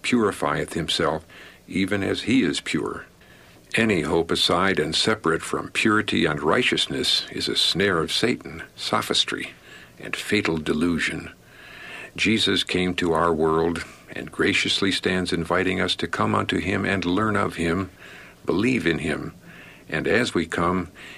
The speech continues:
he grafts us into his life and into his character. Our drawing nigh to Christ is faith, and the grafting process is adoption, and by this mutual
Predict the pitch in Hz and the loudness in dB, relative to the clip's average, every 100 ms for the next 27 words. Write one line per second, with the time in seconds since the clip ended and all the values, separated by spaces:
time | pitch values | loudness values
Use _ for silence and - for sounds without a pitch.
0 | - - 90 87 92 92 - 101 92 98 | -8 -4 0 2 2 2 0 2 2 0
1 | 95 95 85 107 - 82 73 69 - - | 0 -2 0 0 0 0 0 -2 -6 -10
2 | - - 98 104 95 87 95 98 117 - | -12 -8 -2 0 0 0 -2 0 0 0
3 | - 123 85 - - - - - - - | 0 0 -2 -2 -6 -6 -18 -20 -20 -20
4 | - - - - 80 78 - 87 92 90 | -20 -20 -6 0 2 0 2 0 2 0
5 | 82 87 90 90 82 - 104 110 - - | 2 2 0 -2 -6 0 2 2 0 -2
6 | - - - - - - - - - - | -4 -2 2 2 2 -4 -14 -18 -20 -20
7 | - - - - - 101 98 - 95 87 | -18 -12 -10 -6 0 0 0 0 -2 0
8 | - 82 82 80 82 - - 76 78 104 | 2 2 2 2 2 0 0 -2 0 0
9 | 123 - 67 - - - - - - - | 0 0 -2 -4 -14 -20 -20 -20 -20 -18
10 | - 76 - 87 95 90 87 - 85 98 | -8 -8 0 2 2 2 0 0 2 0
11 | 101 90 87 | 2 0 0